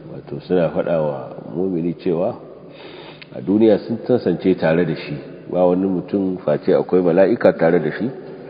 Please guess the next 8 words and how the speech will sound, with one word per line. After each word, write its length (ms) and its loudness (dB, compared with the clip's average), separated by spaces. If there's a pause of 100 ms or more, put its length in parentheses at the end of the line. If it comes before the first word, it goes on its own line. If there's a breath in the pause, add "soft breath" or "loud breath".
(500 loud breath)
"Lahu 240 4
mu'aqibatu 720 2
min 180 -2
bayni 300 0
yadayhi 320 0
wa 80 -2
min 160 -4
khalfihi 400 -2